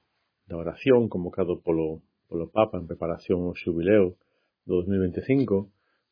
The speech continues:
o cal tamén se suma a nosa diocese, pois consideramos importante ter,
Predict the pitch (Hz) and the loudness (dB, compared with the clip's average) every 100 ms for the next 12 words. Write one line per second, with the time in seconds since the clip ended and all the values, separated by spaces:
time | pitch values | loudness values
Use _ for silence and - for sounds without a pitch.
0 | - - 98 90 95 90 - 95 87 87 | -14 -2 0 2 2 0 0 0 2 0
1 | - 87 87 110 - 104 107 _ _ _ | 0 0 2 2 4 2 0 _ _ _
2 | _ _ _ - 95 - 101 98 95 101 | _ _ _ -4 -4 -6 0 4 4 2
3 | 101 92 95 107 107 107 98 - 98 | -2 -4 -2 -2 2 2 2 4 4